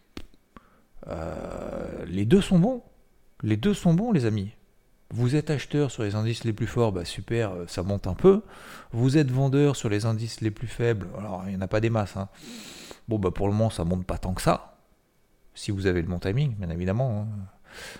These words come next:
Mais, euh, mais voilà. Donc, euh, les deux sont bons.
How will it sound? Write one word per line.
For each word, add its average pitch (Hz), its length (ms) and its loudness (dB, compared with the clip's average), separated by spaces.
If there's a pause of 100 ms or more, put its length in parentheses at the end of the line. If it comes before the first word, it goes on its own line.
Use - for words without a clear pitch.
(160)
Mais, 101 280 2
euh, 95 1200 2
mais 98 120 -2
voilà. 95 300 0 (1160)
Donc, 107 260 0
euh, 98 60 4
les 95 120 4
deux 123 120 4
sont 113 140 0
bons. 82 140 -4